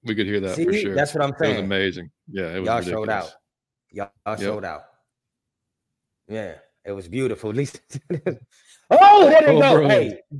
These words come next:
Speaker 2: but that's underrated. The ball, bro. I wanna tell y'all this. I wanna tell y'all the best football podcast in the world, the Balt Bros podcast, the most creative, the most lit, the most. Uh, that's one of my favorite podcasts. Just period. It's no podcast like Balt Bros.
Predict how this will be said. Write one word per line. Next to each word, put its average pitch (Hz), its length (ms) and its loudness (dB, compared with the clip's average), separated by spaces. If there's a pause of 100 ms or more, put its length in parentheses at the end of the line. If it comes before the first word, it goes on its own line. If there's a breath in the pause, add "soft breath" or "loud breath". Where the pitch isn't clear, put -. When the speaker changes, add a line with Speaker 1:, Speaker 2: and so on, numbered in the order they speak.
(140)
Speaker 2:
but 156 160 -4
that's 208 220 -4
underrated. 180 680 -6
The 156 120 -8
ball, 165 340 -6
bro. 160 120 -6
I 156 140 -8
wanna 180 180 -8
tell 185 200 -6
y'all 165 160 -4
this. 123 240 -12
I 131 40 -12
wanna 147 180 -12
tell 151 200 -10
y'all 117 220 -14 (540)
the 123 360 -10
best 165 400 -8 (180)
football 147 460 -8
podcast 127 580 -12
in 123 60 -16
the 120 80 -14
world, 101 380 -14
the 110 100 -16
Balt 120 300 -8
Bros 117 360 -10
podcast, 107 360 -10
the 110 60 -16
most 131 360 -14
creative, 127 480 -10
the 123 80 -10
most 120 320 -10
lit, 131 360 -8
the 123 60 -10
most. 123 320 -8
Uh, 120 240 -6
that's 123 280 -10
one 127 220 -12
of 120 60 -10
my 110 200 -12 (340)
favorite 139 400 -8
podcasts. 113 520 -6 (260)
Just 131 260 -4
period. 113 520 -6
It's 113 160 -10
no 131 200 -4
podcast 113 540 -8
like 101 240 -8
Balt 92 220 -14
Bros. 82 200 -20